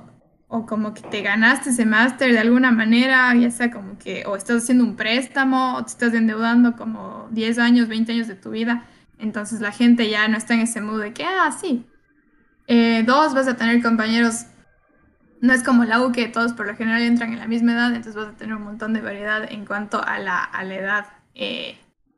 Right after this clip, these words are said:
hay gente que está recién graduada de la U, hay gente que ya tiene sus buenos cinco años de experiencia, hay gente que ya hizo dos pregrados y está ahorita haciendo un máster, eh, y así. Em, y de ahí en cuanto a los profes,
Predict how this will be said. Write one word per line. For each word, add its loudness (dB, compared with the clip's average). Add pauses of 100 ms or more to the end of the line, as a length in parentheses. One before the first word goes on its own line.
(240)
hay -2
gente 0
que -12
está 0
recién 2
graduada 6
de 0
la 4
U, 4
hay 2
gente 2
que -8
ya -6
tiene 0 (240)
sus -4
buenos 6
cinco 4
años 2
de -8
experiencia, 2
hay -2
gente 2
que -8
ya 0 (180)
hizo -2
dos 2
pregrados 4
y -8
está -4
ahorita 0
haciendo -4
un -2
máster, 2 (360)
eh, -8
y -6
así. -6 (1040)
Em, 2 (340)
y -2
de 4
ahí 4
en 4
cuanto 4
a 4
los 0
profes, 2